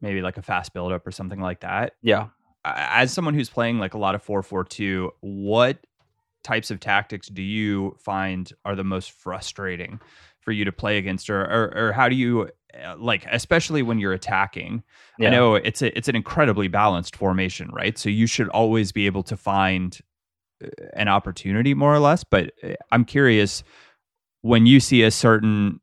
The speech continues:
Speaker 1: formation perhaps come up and you're like, "Oh man, I really don't wanna play against
Speaker 2: Yeah.
Speaker 1: this."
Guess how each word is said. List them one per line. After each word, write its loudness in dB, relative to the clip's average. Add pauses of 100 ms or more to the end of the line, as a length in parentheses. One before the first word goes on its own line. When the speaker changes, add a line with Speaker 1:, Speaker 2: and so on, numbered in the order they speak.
Speaker 1:
formation 0
perhaps 2
come 2
up 6
and -4
you're -4
like, -8
"Oh -6
man, -8
I 0
really 2
don't -2
wanna -6
play -8
against -2
Speaker 2:
Yeah. 4
Speaker 1:
this." -8